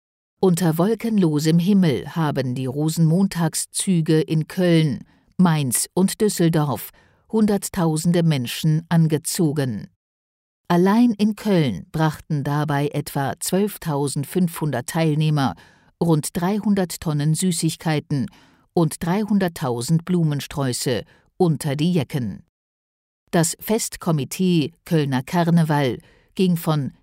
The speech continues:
mehreren hunderttausend Zuschauern aus. In Mainz wurde die Zahl der Besucher auf sechshunderttausend geschätzt. Die Züge verliefen friedlich.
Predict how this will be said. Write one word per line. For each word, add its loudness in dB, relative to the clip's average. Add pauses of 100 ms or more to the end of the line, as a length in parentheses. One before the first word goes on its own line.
(140)
mehreren 2
hunderttausend 0
Zuschauern -2
aus. -4 (840)
In 4
Mainz 2
wurde 0
die -6
Zahl -2
der -2
Besucher -2
auf -2 (260)
sechshunderttausend -4
geschätzt. -6 (840)
Die 0
Züge 2
verliefen 0
friedlich. -6